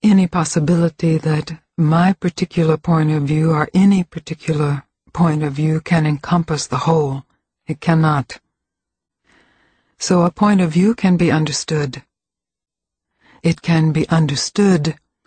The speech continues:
that we are all united, either through scientific understanding, the quantum mechanics understanding of postmodern science, or by simply the experience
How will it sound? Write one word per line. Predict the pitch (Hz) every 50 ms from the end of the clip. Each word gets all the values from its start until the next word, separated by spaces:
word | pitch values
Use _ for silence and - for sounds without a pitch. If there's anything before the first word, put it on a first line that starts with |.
| _ _ - - - _ -
that | 156 156 156 151 147
we | 151 160 160
are | 160 156 -
all | - 160 156 156 156
united, | 147 151 151 147 147 147 147 151 151 147 139 127 - - _ _ _ _ _ _ _ _
either | - 156 151 131 151 151
through | 147 - - - 160 151 151 151
scientific | 143 - - 180 165 156 156 156 - 175 165 - 160 160 - -
understanding, | - 165 156 151 160 151 - - 165 160 156 151 151 151 151 156 160 - _ _ _ _ _ _ _ _ _ _ _ _ _ _ _ _ _ _ _ _ _ _ _ _
the | - 147 143 139 139 _
quantum | _ - 170 160 156 147 143 160 156 147 147 143 - _ _
mechanics | - 170 139 - - 175 156 156 151 151 160 - -
understanding | - 156 156 156 156 156 - - - 156 151 147 147 147 151 156 156 151
of | 147 147 143 131 - - - - _ _ _ _
postmodern | - 165 151 - - - 165 151 151 151 143 147 147 147 143
science, | - - 170 151 147 147 151 151 156 - - - - _ _ _ _ _ _ _ _ _ _ _ _ _ _
or | 156 151 151
by | 147 151 156
simply | 147 - - 202 208 202 - 180 170 160 160 160 - _ _ _ _ _ _ -
the | 170 170
experience | 160 - - - _ 190 185 170 165 160 151 147 147 131 - - -